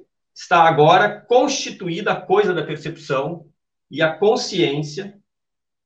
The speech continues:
determinada como percebente, enquanto essa coisa é o seu objeto.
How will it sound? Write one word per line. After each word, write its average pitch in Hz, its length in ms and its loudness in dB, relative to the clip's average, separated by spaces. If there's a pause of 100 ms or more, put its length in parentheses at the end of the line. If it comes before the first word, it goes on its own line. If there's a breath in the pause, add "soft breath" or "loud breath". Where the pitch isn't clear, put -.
(140)
determinada 156 880 -2
como 143 340 -6
percebente, 127 880 -4 (400)
enquanto 143 440 -2
essa 160 300 0
coisa 165 680 0
é 165 100 -4
o 170 80 -6
seu 135 320 -4
objeto. 135 520 -8